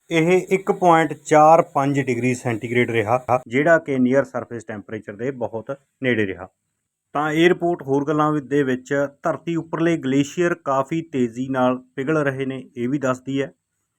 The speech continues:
ਸਮੁੰਦਰੀ ਪੱਧਰ ਵਧਿਆ। ਹੁਣ ਸਮੁੰਦਰੀ ਪੱਧਰ ਕਿਉਂ ਵਧਿਆ? ਕਿਉਂਕਿ ਜਿਹੜੇ ਗਲੇਸ਼ੀਅਰ ਨੇ, ਉਹ ਨਦੀਆਂ ਰਾਹੀਂ ਪਿਘਲ ਕੇ ਸਮੁੰਦਰ ਦੇ ਵਿੱਚ ਜਾਂਦੇ ਨੇ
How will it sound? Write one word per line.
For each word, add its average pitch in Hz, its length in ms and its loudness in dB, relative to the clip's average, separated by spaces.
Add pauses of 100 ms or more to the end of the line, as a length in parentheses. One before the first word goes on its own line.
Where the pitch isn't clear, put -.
(140)
ਸਮੁੰਦਰੀ 170 680 0
ਪੱਧਰ 160 360 -4
ਵਧਿਆ। 147 400 -2
ਹੁਣ 135 200 -10
ਸਮੁੰਦਰੀ 135 560 -4 (220)
ਪੱਧਰ 131 320 -6
ਕਿਉਂ 117 280 -8
ਵਧਿਆ? 117 440 -4 (120)
ਕਿਉਂਕਿ 127 320 -8
ਜਿਹੜੇ 127 240 -2
ਗਲੇਸ਼ੀਅਰ 120 520 -6
ਨੇ, 131 140 -4
ਉਹ 131 200 -6
ਨਦੀਆਂ 120 400 -6
ਰਾਹੀਂ 113 260 -10
ਪਿਘਲ 123 300 -8
ਕੇ 123 160 -12
ਸਮੁੰਦਰ 110 340 -10
ਦੇ 113 100 -6
ਵਿੱਚ 113 220 -12
ਜਾਂਦੇ 113 280 -6
ਨੇ 131 140 -8